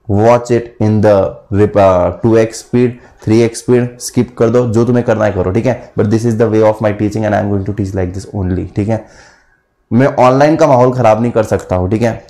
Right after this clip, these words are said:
और रिकॉर्डेड में हज़ारों बच्चे, लाखों बच्चों ने देखा है रिकॉर्डेड में, वो लोग कुछ नहीं किए, तुम शायद कुछ अलग हो, लेकिन कोई बात नहीं,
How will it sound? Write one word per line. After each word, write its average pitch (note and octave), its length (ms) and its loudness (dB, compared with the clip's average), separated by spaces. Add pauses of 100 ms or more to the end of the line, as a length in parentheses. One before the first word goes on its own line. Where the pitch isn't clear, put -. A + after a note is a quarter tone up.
और A#2 140 4
रिकॉर्डेड B2 460 2
में D3 80 2
हज़ारों A#2 460 2
बच्चे, A#2+ 200 -2
लाखों A2+ 340 0
बच्चों A#2+ 240 0
ने A2+ 60 -2
देखा G#2+ 240 0
है - 420 -4
रिकॉर्डेड A2 460 2
में, A#2+ 200 -2 (120)
वो A2+ 180 2
लोग B2+ 320 0
कुछ B2 220 -2
नहीं B2 140 0
किए, A#2+ 260 0 (320)
तुम C3+ 140 2
शायद B2 280 2
कुछ C3 160 0
अलग A2+ 360 2
हो, B2+ 300 -2 (120)
लेकिन B2+ 220 0
कोई C3 180 2
बात G2+ 220 0
नहीं, F#2+ 260 -2